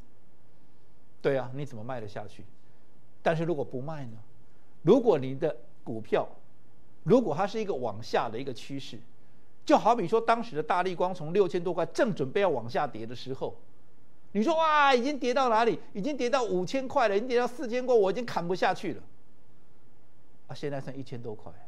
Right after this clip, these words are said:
就好比当时的宏达电一样，从一千三跌下来，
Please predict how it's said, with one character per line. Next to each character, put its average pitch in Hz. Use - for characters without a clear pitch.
就 262
好 175
比 165
当 180
时 156
的 127
宏 135
达 135
电 147
一 127
样， 147
从 135
一 208
千 190
三 185
跌 160
下 156
来， 117